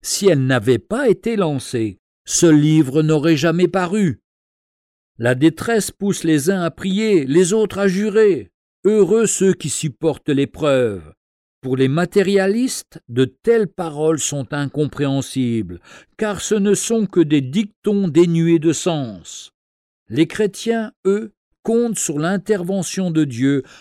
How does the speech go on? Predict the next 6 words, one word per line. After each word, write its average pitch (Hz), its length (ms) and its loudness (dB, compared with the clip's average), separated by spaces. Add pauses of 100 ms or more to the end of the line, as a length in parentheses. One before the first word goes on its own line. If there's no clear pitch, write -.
(120)
dans 160 240 0
les 156 120 4
situations 160 880 0
les 143 140 0
plus 135 260 -4
incroyables. 117 1080 -4